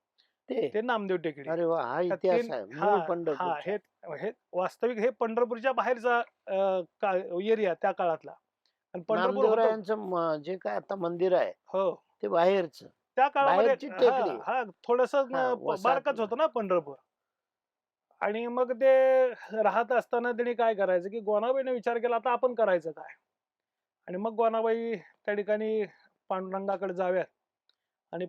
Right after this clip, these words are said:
Speaker 2: पांडुरंगाला नवस करायचा, "देवा, मोठ्या आशेनं तुमच्या दरबारात आम्ही वास्तव्य करतोय,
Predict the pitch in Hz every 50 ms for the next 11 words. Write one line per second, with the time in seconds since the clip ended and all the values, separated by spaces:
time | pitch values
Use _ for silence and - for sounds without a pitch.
0 | - - 196 196 190 190 196 208 202 196 202 196 202 196 190 190 180 180 165 -
1 | - 175 170 170 165 175 170 180 185 190 202 208 185 - - _ _ _ _ _
2 | _ _ _ _ _ _ _ _ _ _ _ _ _ _ _ _ _ _ _ _
3 | _ _ _ _ _ - 185 202 202 226 233 233 214 - - 233 247 240 214 226
4 | 208 175 220 220 214 214 202 185 202 202 202 202 196 196 196 190 190 175 - -
5 | - 190 185 180 170 175 170 165 147 - 175 180